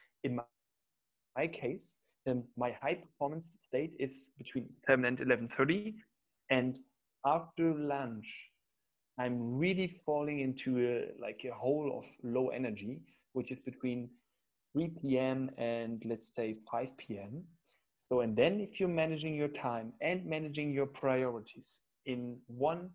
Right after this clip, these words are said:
way, that you're doing the task that leads to your goals in your prime time and other tasks that have to be done,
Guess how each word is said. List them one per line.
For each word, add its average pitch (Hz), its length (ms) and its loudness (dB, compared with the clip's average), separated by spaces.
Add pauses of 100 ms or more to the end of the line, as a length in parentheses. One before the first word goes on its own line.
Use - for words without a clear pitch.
(420)
way, 120 340 0
that 107 160 -4 (1080)
you're 127 200 2
doing 156 380 2
the 131 120 2 (140)
task 170 300 2
that 131 160 -2
leads 156 240 0
to 139 140 -4
your 127 100 2
goals 123 380 2 (1080)
in 131 160 0
your 120 120 -4 (120)
prime 170 200 -2
time 147 360 -6 (360)
and 135 140 0 (120)
other 214 140 2
tasks - 580 -6 (140)
that 135 120 -2 (120)
have 170 200 -2
to 147 100 -8
be 135 100 0
done, 139 380 -2